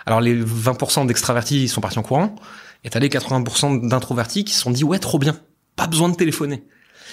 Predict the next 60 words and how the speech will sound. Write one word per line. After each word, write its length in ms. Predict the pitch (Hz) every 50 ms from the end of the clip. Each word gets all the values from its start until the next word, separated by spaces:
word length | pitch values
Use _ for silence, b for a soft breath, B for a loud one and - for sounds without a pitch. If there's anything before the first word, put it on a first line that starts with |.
| B B B B B
Et 80 | 131 131
les 100 | 139 135
gens 160 | 156 214 220
voyaient 500 | 160 139 139 139 135 120 127 151 202 -
que, 400 | - - 131 131 147 226 254 - _ _ _ _ 214
juste 280 | 117 113 151 - -
en 40 | 123
connectant 360 | - 127 123 117 113 - 117
avec 200 | 110 110 110 - 165
eux, 100 | 185 208
en 120 | 156 113
faisant 160 | 101 - 123
du 120 | 123 117 120
contenu, 500 | - 127 117 - 139 131 123 - - B B B B B B B B
en 40 | 117
discutant 380 | 113 123 - - - 131 147 131
sur 140 | - 131
Messenger, 400 | 117 98 - 117 113 110 127 165 196 - - - _ _ b b b b b b b
ils 100 | 127 120
avaient 120 | 123 117 131
envie 180 | 147 156 190
de 40 | -
travailler 220 | - 156 147 139
avec 120 | 131 117 120
moi 280 | 147 156 170 190 196 - -
et 240 | 123 120 117 117
de 160 | 113 110 110 110
payer, 400 | - 120 113 110 117 139 165 170
euh, 380 | 151 117 107 107 107 110 110
à 60 | 104
l'époque, 240 | 101 104 - 139 143
ça 140 | - - 101
allait 160 | 104 113 135
de 140 | 135 120 110
deux 160 | 104 113 110
mille 180 | 117 127 135 127
à 120 | - 104 104
vingt 100 | 101 110
mille 140 | 113 110
euros. 120 | 107 - - - _ _ _ _ _ _ _ _ _ _ _ _ _ - B B B B B B B B
Et 20 | 127
donc, 140 | 131 123 -
en 60 | 127
me 100 | 123 117
voyant 220 | 117 123 117 120
le 60 | 117
faire, 240 | 110 - 202 262 240 -
ils 40 |
disaient, « 140 | 117 110 107
Putain, 200 | - - 180 220 208
ça 100 | - 135
marche, 240 | 180 240 - -
ton 80 | - 127
truc. » 300 | 120 - - - - - _ _ _ -
Et 40 | -
c'est, 100 | - -
pourtant, 180 | - - -
c'est 160 | 190 - - -
très 200 | - - - 165
simple. 340 | - 165 147 - - -